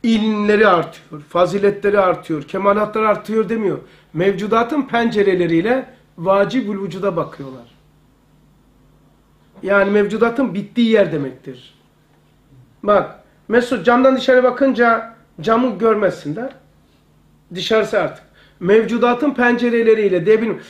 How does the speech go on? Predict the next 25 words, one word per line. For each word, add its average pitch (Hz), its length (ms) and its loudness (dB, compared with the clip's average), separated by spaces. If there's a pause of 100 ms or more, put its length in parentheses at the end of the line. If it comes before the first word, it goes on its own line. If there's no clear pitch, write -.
(140)
Mesela 233 340 2
bak 233 220 0
odada 240 380 4
sonra, 175 260 -4 (280)
"Abi 285 300 4
camdan, 285 540 2
cama 254 340 4
doğru 247 260 2
bakıyorum." 254 500 0
dersin. 135 400 -4 (420)
Camdan 208 500 2
bakıyorum 226 420 -2
başka, 180 360 0
cama 214 340 0
doğru 214 260 0
bakıyorum 202 320 -2
başka. 170 180 -4 (720)
E, 190 320 0
mevcudatın 220 720 0
pencereleriyle 202 1040 0
vacib-ül 202 540 0
vücuda 196 320 -6
bakıyorlar. 180 380 -2
Mektubat 196 420 -6
kaçtı? 240 460 -6